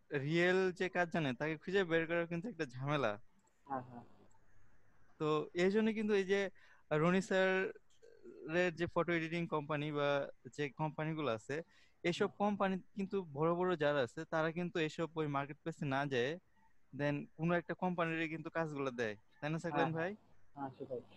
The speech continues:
Speaker 2: এখন আপনি তো আমাদের অফিসে কিছুদিন ছিলেন, আপনি কিন্তু দেখছেন, আমাদের কিন্তু এখন, আহ, অফিসে photo এডি-, editing এর, আহ, staff আছে প্রায় বিয়াল্লিশ জন,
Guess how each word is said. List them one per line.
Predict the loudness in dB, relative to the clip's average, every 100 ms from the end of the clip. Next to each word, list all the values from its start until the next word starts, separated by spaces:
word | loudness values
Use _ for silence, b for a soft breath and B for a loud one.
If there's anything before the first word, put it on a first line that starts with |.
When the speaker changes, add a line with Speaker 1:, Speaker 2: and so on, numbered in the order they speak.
| -18 -2
Speaker 2:
এখন | 4 8
আপনি | 8 8 8
তো |
আমাদের | 10 12 12
অফিসে | 10 6 0
কিছুদিন | 4 8 8
ছিলেন, | 8 10
আপনি | 10 8 6
কিন্তু | 10
দেখছেন, | 8 8 6
আমাদের | 8 10 10
কিন্তু | 8 6
এখন, | 4 6 6 6 B B B -6
আহ, | 4 10 10 8
অফিসে | 2 6 6 4 0 2
photo | 4 6
এডি-, | 8 6 6 2
editing | 6 6 6 8
এর, | 8 8
আহ, | 4 4 4 2 -2
staff | 4 6
আছে | 6 4
প্রায় | 6 8
বিয়াল্লিশ | 10 10 10 8 4
জন, | -2